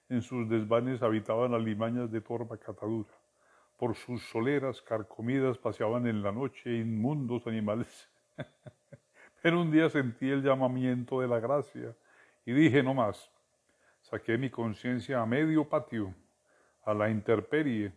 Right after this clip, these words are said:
la tengo al sol y al agua como esas camas que la chinche invade. Todos los días le echo agua caliente, querosene y flit.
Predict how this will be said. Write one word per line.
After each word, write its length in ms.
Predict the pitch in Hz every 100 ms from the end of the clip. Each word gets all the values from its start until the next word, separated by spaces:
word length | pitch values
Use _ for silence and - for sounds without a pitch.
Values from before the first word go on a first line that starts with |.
| _
la 200 | 117 107
tengo 400 | 104 156 165 156
al 100 | 139
sol 280 | 117 151 156
y 40 | 151
al 160 | 147
agua 340 | 175 165 160 135
como 280 | 127 120
esas 300 | 113 147 131
camas 340 | - 139 143 -
que 100 | 120
la 160 | 101
chinche 420 | 101 160 143 - 143
invade. 440 | 139 151 123 101 - _ _ _ _ _ _
Todos 220 | 127 147
los 160 | 139 113
días 200 | 127 139
le 400 | 123 117 117 117
echo 240 | 110 -
agua 240 | 127 131 113
caliente, 600 | 104 113 165 139 139 -
querosene 600 | 117 104 - 151 165 127
y 60 |
flit. 320 | - 175 147